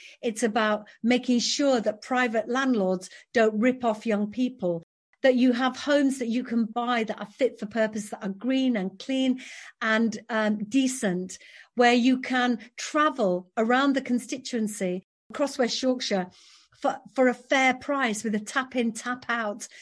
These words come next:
capped fair fare. So you can move around and see your friends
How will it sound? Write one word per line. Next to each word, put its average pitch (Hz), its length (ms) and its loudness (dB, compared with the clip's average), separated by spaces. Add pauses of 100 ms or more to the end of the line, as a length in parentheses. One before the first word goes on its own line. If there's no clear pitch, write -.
(240)
capped - 440 -6 (160)
fair 233 340 0
fare. 247 480 0 (240)
So - 160 0
you 247 160 6
can 247 160 2
move 254 260 4
around 226 360 2
and 214 160 0
see 240 200 -2
your 214 220 2
friends 202 480 2